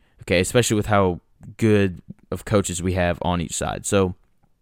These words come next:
take the Dolphins to win. Moving on, Seahawks against the Colts.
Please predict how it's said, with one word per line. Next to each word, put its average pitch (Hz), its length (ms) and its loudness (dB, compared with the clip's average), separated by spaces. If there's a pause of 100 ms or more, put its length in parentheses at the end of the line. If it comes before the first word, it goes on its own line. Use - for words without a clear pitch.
(1080)
take 135 180 2
the 127 60 2
Dolphins 117 320 4
to 104 100 0
win. 104 480 2 (840)
Moving 127 220 4
on, 101 340 2
Seahawks 123 600 2
against 107 280 -2
the 92 60 -4
Colts. - 600 -2